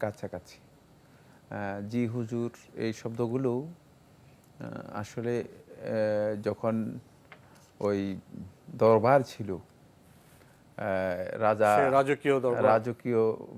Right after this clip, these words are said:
Speaker 1: মানে, রাজা, রাজকীয় অবস্থা যখন ছিল,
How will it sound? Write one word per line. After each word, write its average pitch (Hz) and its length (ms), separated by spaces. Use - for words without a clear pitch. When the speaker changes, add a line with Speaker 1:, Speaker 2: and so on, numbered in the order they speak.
Speaker 1:
মানে, 104 380
রাজা, 101 440
রাজকীয় 104 480
অবস্থা 113 520
যখন 113 260
ছিল, 113 280